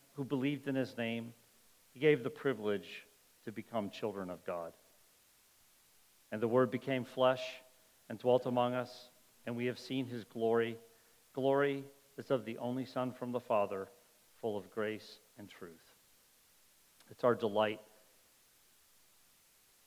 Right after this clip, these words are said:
to know you, Jesus Christ, our Lord and Savior,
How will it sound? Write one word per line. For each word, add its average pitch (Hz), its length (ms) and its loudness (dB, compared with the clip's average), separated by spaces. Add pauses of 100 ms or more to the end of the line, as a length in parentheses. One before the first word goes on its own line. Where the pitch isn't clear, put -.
(200)
to 151 140 2
know 143 300 8
you, 143 380 2 (240)
Jesus 135 400 -6
Christ, 127 500 4
our 113 100 4
Lord 117 280 4
and 110 140 -4
Savior, 113 580 0